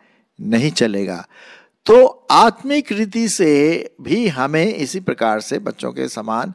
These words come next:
आ, ब-, आ, बनना है, और बच्चे जो हमारे जीवन में आते हैं उनको भी हमें कैसे आगे बढ़ाना है, इसी के बारे में आज की, आपके लिए, आ, कुछ बातें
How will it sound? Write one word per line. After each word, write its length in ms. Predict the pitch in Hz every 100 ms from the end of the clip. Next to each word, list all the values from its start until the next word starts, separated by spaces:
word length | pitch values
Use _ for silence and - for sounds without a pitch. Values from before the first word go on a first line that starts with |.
| - _ _ -
आ, 100 | 110 107 98 98 95
ब-, 540 | 95 117 104 - 101 120 _
आ, 60 | -
बनना 460 | 113 107 120 156 170
है, 360 | 165 196 214 - _ -
और 300 | - 139 175
बच्चे 480 | 180 120 - 131 135
जो 140 | 127
हमारे 340 | 117 117 117 113
जीवन 320 | 107 123 143
में 140 | 135
आते 360 | 107 113 - 208
हैं 360 | 165 151 151 - _ _ -
उनको 320 | 131 131 139
भी 100 | 139
हमें 220 | 123 139
कैसे 360 | 175 110 107 120
आगे 220 | 107 123
बढ़ाना 340 | 117 104 110
है, 120 | 180 226
इसी 200 | - 180
के 100 | 151
बारे 260 | 117 117
में 160 | 120 131
आज 340 | 135 117 123
की, 120 | -
आपके 360 | - 104 101 -
लिए, 260 | 104 151 226 - - _ _ 113
आ, 140 | 104
कुछ 220 | 104 120
बातें 340 | 113 101 95